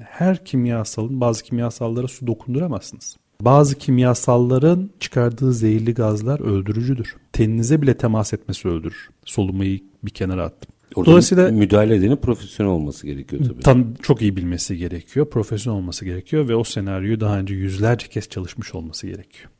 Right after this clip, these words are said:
Speaker 1: Ekip eğitimi ve tatbikatları. Bunları planlarsınız bu senaryo etrafında.
Speaker 2: Ya o tatbikatlarda da çok ciddiyetsizlikler görüyorum üstad. Yani bir müsamereye döndürüyor. Şey, şöyle diyeyim.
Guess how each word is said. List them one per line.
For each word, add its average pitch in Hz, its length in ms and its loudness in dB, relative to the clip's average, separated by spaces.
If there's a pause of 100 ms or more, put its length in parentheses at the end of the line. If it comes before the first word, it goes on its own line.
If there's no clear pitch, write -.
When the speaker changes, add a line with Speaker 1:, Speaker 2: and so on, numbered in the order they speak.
(120)
Speaker 1:
Ekip - 320 -2 (520)
eğitimi 117 500 0 (760)
ve 123 80 2
tatbikatları. - 800 -8 (380)
Bunları 110 320 2
planlarsınız 87 720 -6
bu 87 40 -12
senaryo 85 440 -8
etrafında. - 640 -14 (360)
Speaker 2:
Ya 277 60 -8
o 277 240 -10
tatbikatlarda 247 1000 -8
da 190 120 0
çok - 240 -20
ciddiyetsizlikler 82 1040 -10
görüyorum 80 420 -6
üstad. - 280 -8 (260)
Yani 110 260 -2
bir 127 60 -4
müsamereye 131 800 -4
döndürüyor. 87 380 -4 (300)
Şey, 101 340 -2 (140)
şöyle 101 400 -2
diyeyim. 71 200 -10